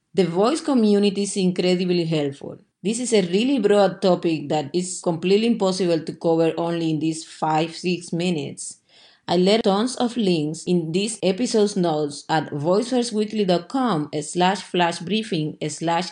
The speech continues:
sixty-two, where you can find YouTube and Google Assistant sound effects, Amazon Polly synthetic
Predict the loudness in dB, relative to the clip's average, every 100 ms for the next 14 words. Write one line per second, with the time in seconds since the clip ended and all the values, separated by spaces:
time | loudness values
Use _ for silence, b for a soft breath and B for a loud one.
0 | -12 -6 -6 -4 -6 -6 -4 -2 -2 -6
1 | _ b b b -2 2 2 2 0 0
2 | 0 0 2 0 -2 -2 -2 -2 0 0
3 | 0 -2 2 2 4 0 -2 -4 -4 -2
4 | -4 -4 -4 -2 -2 -2 -6 -6 -8 -10
5 | -12 -20 b b b b -2 0 0 2
6 | 0 2 2 2 0 -6 -2 0 2 2
7 | 0 -2